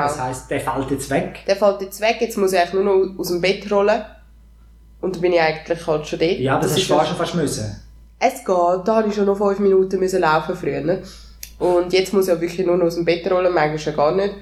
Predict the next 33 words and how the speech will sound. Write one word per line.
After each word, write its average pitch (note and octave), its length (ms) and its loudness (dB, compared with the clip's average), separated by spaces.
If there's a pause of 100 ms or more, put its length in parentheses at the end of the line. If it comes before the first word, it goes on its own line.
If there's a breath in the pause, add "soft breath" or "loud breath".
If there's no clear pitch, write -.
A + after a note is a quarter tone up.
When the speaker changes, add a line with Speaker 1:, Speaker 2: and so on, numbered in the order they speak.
(200)
Speaker 2:
Manchmal D#3+ 240 -2 (760)
lupfe E3+ 200 -2
ich D3+ 60 4
auch D3+ 80 2
einfach D3+ 280 -4 (240)
den D#3+ 80 -2
Laptop D#3+ 400 -2
auf F#3 120 -4
meinem F#3 180 2
Bauch F#3+ 340 0 (100)
und E3 240 -6
dann D#3 220 0 (340)
arbeite D#3 240 0
ich D3+ 40 2
halt C#3+ 160 0
im F3 140 -2
Bett. E3 300 -2 (240)
Speaker 1:
Darf D3+ 100 0
man E3+ 80 4
sagen, F#3+ 200 4
was - 100 -4
du E3 80 -4
machst? - 360 -2
Du G3 160 0
kommst F3+ 540 0
Wirtschaftsnachrichten F3+ 1040 0
über E3 340 0 (120)
Speaker 2:
<laughs> C4 160 6
Ja. C4 140 4 (100)
Speaker 1:
an F#3 160 2
dein - 240 -2
Bett. - 300 0 (180)
Speaker 2:
Ja. A3 160 2